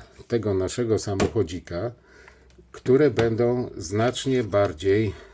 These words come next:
że tak powiem, wyraźne i bardziej dokładne, ponieważ ta matryca pokaże ten samochód, y, bardziej z bliska. Dla-, dlaczego? Dlatego, że po prostu kadr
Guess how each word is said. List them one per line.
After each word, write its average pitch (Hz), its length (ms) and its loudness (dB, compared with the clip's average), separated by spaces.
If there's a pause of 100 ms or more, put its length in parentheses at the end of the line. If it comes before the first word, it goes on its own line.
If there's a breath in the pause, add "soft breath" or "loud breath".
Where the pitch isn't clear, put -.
(160 loud breath)
że 92 180 -6
tak 107 160 -2
powiem, 92 580 -2
wyraźne 95 640 2
i 92 200 -4
bardziej 101 560 0
dokładne, 90 680 0 (100)
ponieważ 95 500 0 (320 loud breath)
ta 120 120 2
matryca 107 720 0 (640 loud breath)
pokaże 123 480 4
ten 107 180 2
samochód, 101 800 0 (200)
y, 82 40 -12 (200)
bardziej 104 480 2
z 87 120 -2
bliska. 98 540 0 (680 soft breath)
Dla-, 101 200 0 (180)
dlaczego? 82 580 0
Dlatego, 110 500 0
że 107 140 4
po 107 140 2
prostu 104 420 0
kadr 113 560 2